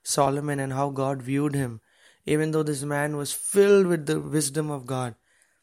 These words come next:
In one Kings chapter eleven, I'm reading from there. He says, "King Solomon, however, loved many foreign women, besides Pharaoh daugh-, Pharaoh's daughter,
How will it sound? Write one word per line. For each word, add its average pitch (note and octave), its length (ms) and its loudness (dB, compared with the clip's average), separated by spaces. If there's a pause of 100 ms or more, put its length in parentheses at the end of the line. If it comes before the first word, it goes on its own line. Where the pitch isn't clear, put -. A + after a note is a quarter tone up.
(480)
In C#3 180 -2
one D#3 240 4
Kings E3 320 -4
chapter D3+ 320 -2
eleven, C#3+ 320 0
I'm C3+ 140 -4
reading C#3 340 0
from C3+ 200 -6
there. A#2+ 220 -6 (1400)
He C#3+ 100 -2
says, D#3+ 220 2
"King F3+ 220 0
Solomon, D#3 500 0
however, C#3+ 380 -2
loved C#3+ 400 -2
many C#3+ 360 -4
foreign C#3 500 -6
women, C3 360 -6 (480)
besides D#3+ 460 2
Pharaoh D#3 380 2
daugh-, C#3+ 320 -2 (200)
Pharaoh's D3 480 2
daughter, B2+ 480 -2